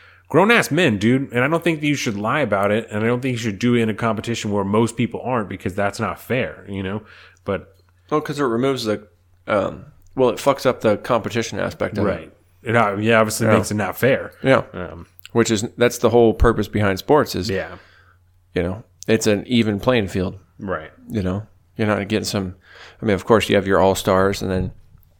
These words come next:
Speaker 2: your teams become better or worse or whatever, but when they're individual players and they're not following, like, the standard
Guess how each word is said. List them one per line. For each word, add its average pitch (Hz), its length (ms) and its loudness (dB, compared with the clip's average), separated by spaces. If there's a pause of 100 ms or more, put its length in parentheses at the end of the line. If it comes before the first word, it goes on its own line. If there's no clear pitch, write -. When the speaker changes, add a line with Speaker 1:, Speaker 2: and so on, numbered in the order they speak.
(460)
Speaker 2:
your 107 140 -2
teams 98 400 -2
become 98 340 -2
better 92 240 2
or 92 280 0
worse 92 360 0
or 98 60 -2
whatever, 92 320 0
but 87 260 -4 (340)
when 110 120 2
they're 95 120 2
individual 110 580 2
players 98 520 2
and 90 180 -10 (360)
they're 110 100 2
not 101 240 0
following, 98 440 2
like, 92 180 -4
the - 60 -12
standard 95 440 0